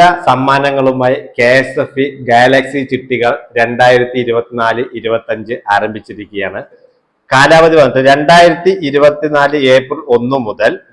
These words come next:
രണ്ടായിരത്തി ഇരുപത്തഞ്ച് ഫെബ്രുവരി ഇരുപത്തിയെട്ട് വരെ നിങ്ങൾ ചേരുന്ന ചിട്ടികളിൽ നിന്നും നറുക്കിട്ടിട്ട് മെഗാ ബമ്പർ സമ്മാനം ഒരാൾക്ക് ഒരു Mercedes Benz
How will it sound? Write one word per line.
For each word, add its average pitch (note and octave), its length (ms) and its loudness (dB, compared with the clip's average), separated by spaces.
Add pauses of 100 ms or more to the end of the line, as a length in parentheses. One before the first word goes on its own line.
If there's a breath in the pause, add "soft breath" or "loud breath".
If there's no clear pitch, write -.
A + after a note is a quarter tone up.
രണ്ടായിരത്തി D3+ 540 2 (100)
ഇരുപത്തഞ്ച് C3+ 500 0 (100)
ഫെബ്രുവരി C3+ 640 0
ഇരുപത്തിയെട്ട് C3 840 -4
വരെ A2+ 320 0 (460 soft breath)
നിങ്ങൾ D#3 400 0 (300)
ചേരുന്ന C#3 380 2 (120)
ചിട്ടികളിൽ C3 520 0
നിന്നും A2+ 360 -6 (220)
നറുക്കിട്ടിട്ട് B2 800 -2 (640)
മെഗാ C#3+ 420 4 (200)
ബമ്പർ C3 320 2 (140)
സമ്മാനം A#2 640 -4 (200)
ഒരാൾക്ക് B2 600 4 (120)
ഒരു E3 100 2 (120)
Mercedes E3 600 4 (180)
Benz C3+ 280 0